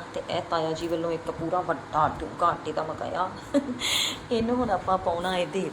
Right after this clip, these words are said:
ਵਿੱਚ, ਜਿਹੜਾ ਕਿ, ਆਓ, ਬਹੁਤ ਭਾਰੀ ਆ,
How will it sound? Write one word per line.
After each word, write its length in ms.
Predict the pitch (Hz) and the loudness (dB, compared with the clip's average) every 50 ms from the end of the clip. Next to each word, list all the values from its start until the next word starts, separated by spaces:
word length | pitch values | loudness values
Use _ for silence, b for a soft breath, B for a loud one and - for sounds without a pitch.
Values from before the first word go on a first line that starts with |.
| - - | -4 -2
ਵਿੱਚ, 500 | 156 165 180 180 - - - - 226 233 233 233 233 240 233 233 233 233 233 233 233 233 233 233 - - - - - - - - - - - - - - | -2 -2 -2 -2 -4 -4 -4 0 4 6 6 6 6 4 4 2 2 0 2 2 2 0 0 -2 -4 -10 -12 -16 -2 -2 0 0 0 -4 -6 -8 -8 -2
ਜਿਹੜਾ 380 | - 180 170 170 175 190 185 185 | -2 0 0 2 2 2 2 2
ਕਿ, 480 | 190 - - - - 254 240 - - - - - - - - - | 2 0 -2 -4 0 2 2 2 2 0 -4 -6 -8 -6 -2 -2
ਆਓ, 360 | 233 240 240 240 247 240 226 - - - - - - - - - - - - | -2 -2 -2 -4 -4 -4 -4 -4 -4 -8 -10 -12 -16 -16 -16 -16 -16 -16 -10
ਬਹੁਤ 120 | - 185 - | 2 8 10
ਭਾਰੀ 400 | - - - 196 170 165 170 175 | 12 12 10 8 4 2 -2 -2
ਆ, 80 | 175 | -4